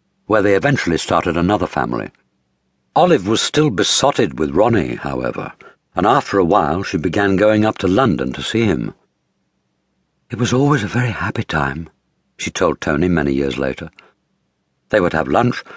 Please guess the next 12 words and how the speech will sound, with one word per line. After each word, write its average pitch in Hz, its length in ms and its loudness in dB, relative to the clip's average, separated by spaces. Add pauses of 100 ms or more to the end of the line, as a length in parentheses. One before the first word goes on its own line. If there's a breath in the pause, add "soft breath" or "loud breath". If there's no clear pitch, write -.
(160 loud breath)
holding 107 300 2
hands 82 260 0
across - 260 -2
the - 80 -6
table, 110 380 -2 (560)
while 98 180 4
Ronnie 107 300 4
expanded 98 600 0
on 82 100 2
his 76 140 0
latest 85 360 -2
schemes, 58 680 -4